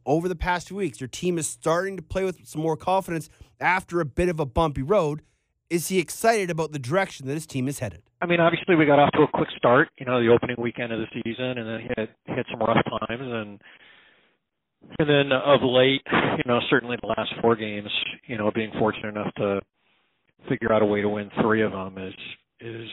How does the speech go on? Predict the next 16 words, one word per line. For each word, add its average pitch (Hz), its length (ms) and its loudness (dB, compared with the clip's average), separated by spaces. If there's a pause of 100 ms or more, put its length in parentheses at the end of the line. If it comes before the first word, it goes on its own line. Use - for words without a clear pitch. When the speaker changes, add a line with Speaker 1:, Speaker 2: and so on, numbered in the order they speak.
(240)
Speaker 2:
is 117 180 -12
obviously 101 480 -6
a 98 60 -8
nice 98 160 -8 (100)
turnaround 95 460 -6
for 98 120 -6
us. - 80 -8 (120)
So 123 120 -10 (1200)
feeling 165 300 8
good 156 300 8
and 131 180 2
feeling 139 260 4
like 131 200 2
we, 123 340 6
uh, 120 180 8 (380)
hopefully 139 280 6